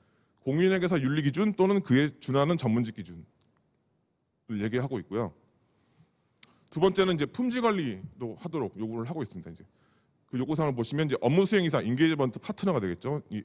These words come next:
업무 수행 이사가 소속된 법인이 아이에스큐씨 원 또는 이에 준하는 기준, 이제 우리식으로 따지면 이제 품질 관리 기준서 일 번이죠. 품질 관리 기준서 일 번 또는 이에 준하는 기준을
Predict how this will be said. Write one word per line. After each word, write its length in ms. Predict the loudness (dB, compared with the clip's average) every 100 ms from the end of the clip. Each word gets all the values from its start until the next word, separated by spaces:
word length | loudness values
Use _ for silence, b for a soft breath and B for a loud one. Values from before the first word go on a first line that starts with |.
| _
업무 240 | -2 0
수행 200 | 2 2
이사가 240 | 2 0 -2
소속된 400 | 0 0 0 2
법인이 540 | 2 2 2 2 0 -2 b b b b b b _ _ 0
아이에스큐씨 680 | 4 4 2 0 0 4
원 340 | 6 6 4 -2 -10 -2
또는 280 | 0 2 2
이에 420 | 2 2 0 -2 _ -12
준하는 340 | 0 2 2
기준, 300 | 0 -4 -6
이제 100 | -2 0
우리식으로 380 | 0 0 -2
따지면 520 | -2 -4 0 0 0 -4 b b
이제 100 | -14
품질 360 | -6 -2 2 4
관리 160 | 4 2
기준서 400 | -2 -2 0 2
일 180 | 4
번이죠. 520 | 4 2 2 -2 -2 -6
품질 260 | -4 -2
관리 200 | 0 -2
기준서 260 | -4 -6 -2
일 160 | 0 2
번 160 | 0
또는 200 | -2 -4
이에 160 | -4 -6
준하는 340 | -4 -2 -2
기준을 640 | -4 -6 -4 -2 0 0